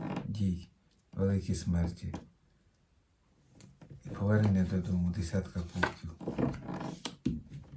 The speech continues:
Повернення територій. Буде. Але люди вже розчаровані і не вірять в цьому. Устали боротися, як кажуть. Карта боротьби.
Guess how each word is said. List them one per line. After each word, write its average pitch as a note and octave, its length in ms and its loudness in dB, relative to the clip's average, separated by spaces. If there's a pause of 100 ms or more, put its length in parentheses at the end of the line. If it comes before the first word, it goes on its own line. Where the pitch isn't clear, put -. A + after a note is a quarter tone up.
(500)
Повернення G#2 460 4
територій. F2+ 680 0 (1000)
Буде. G#2+ 420 -2 (480)
Але G2+ 180 4
люди G#2 240 4
вже G2+ 140 4
розчаровані G2+ 680 4
і F#2 60 4
не F#2+ 120 4
вірять F2+ 260 2
в E2+ 80 -8
цьому. F2 340 0 (2250)
Устали G#2 520 2
боротися, G2 440 2
як E2 200 0
кажуть. E2+ 480 -2 (260)
Карта - 320 -2
боротьби. F#2 480 2